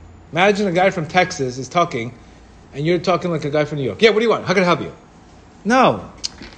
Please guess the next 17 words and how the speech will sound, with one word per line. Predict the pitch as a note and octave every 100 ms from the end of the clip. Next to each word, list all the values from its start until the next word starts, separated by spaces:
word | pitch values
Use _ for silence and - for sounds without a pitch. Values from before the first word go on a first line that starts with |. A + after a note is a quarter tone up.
| -
Mirror | E3+ A#3 B3 F3 A2+ G#2+
the |
customer. | - A2+ G2+ - F2 E2+
Mirror. | G#2+ E3 E3 G2+ D#2 - - - -
Same | - C#3+ D3+
thing, | C#3+ E3 B2
dating, | C3+ D3 D#3 A2+ F2 E2 - - - -
rapport, | B2 - E3+ E3+ C#3 G#2
mirror. | G2+ B2 D#3+ D3+ A2 F2 - - - A#2+
Body | D3 E3 E3+
language | E3+ C#3+ C3 A#2+
is | A2
sixty, | - F3 - D#3+
seventy | - D3+ E3
percent | D#3 C3+ D#3 D#3
now, | D3 A2
communication. | - A2+ G#2+ - G#2 F2+ - E2